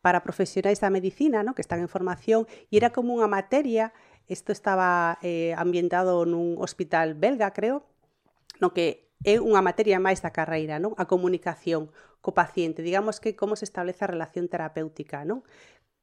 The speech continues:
Que se di, que non se di, como se acompaña, como non se acompaña, non?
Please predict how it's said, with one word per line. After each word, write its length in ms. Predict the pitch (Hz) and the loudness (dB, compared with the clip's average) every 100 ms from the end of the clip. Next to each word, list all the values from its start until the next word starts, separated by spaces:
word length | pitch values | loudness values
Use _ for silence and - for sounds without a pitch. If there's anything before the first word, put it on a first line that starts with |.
| _ | _
Que 80 | - | -14
se 160 | - 175 | -8 -4
di, 160 | 190 | -4
que 160 | 190 175 | -2 -6
non 80 | 180 | -6
se 240 | - 165 | -8 -4
di, 100 | 185 | -4
como 240 | 190 175 175 | -2 -6 -6
se 120 | 165 | -10
acompaña, 500 | - 151 185 190 180 | -12 -8 -2 -2 -2
como 220 | 175 170 | -4 -4
non 120 | 170 | -6
se 120 | - 165 | -8 -8
acompaña, 640 | 156 156 202 196 185 180 | -8 0 0 0 -4 -6
non? 160 | 208 | -4